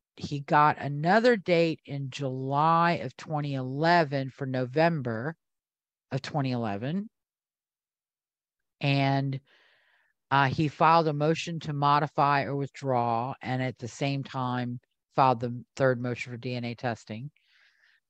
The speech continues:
Uh, he filed a motion for stay of execution at the Court of Criminal Appeals, and that was ultimately granted, although I don't have it on the outline. And then,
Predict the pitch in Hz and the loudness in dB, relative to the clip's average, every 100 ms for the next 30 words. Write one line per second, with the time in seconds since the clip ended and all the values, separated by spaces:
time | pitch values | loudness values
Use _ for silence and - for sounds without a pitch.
0 | - 127 127 123 107 151 139 156 160 175 | 0 4 4 2 -2 -6 0 4 6 4
1 | 165 160 - 156 - 156 147 143 - - | 2 -2 -4 -8 0 0 2 -2 -6 -10
2 | 143 - 143 123 127 139 131 131 127 - | -8 -8 -6 -6 -4 -4 -4 -4 -6 -6
3 | 156 143 - 139 127 123 - 208 214 214 | -4 -4 -4 -8 -6 -10 -8 0 4 6
4 | 208 202 - - _ _ _ _ _ _ | 6 2 -4 -20 _ _ _ _ _ _
5 | _ _ _ _ 139 139 135 135 135 131 | _ _ _ _ 0 2 4 4 2 2
6 | 143 139 135 135 - 131 139 143 135 - | 2 2 -2 -6 -4 -6 -4 -6 -8 -4
7 | 143 135 131 - 127 135 151 143 180 185 | -2 0 -2 -4 -4 -2 -2 -2 -2 -2
8 | 196 147 _ _ _ _ _ _ _ _ | -4 -12 _ _ _ _ _ _ _ _
9 | _ _ - 127 127 123 120 131 123 120 | _ _ -10 -4 -2 -2 -4 -6 -8 -8
10 | 117 113 _ _ 113 113 127 123 147 160 | -8 -10 _ _ -8 -8 -8 -8 -8 -10
11 | _ _ _ _ _ _ _ _ _ 143 | _ _ _ _ _ _ _ _ _ 0
12 | 139 143 185 202 208 208 220 185 | 2 4 6 6 6 4 0 -4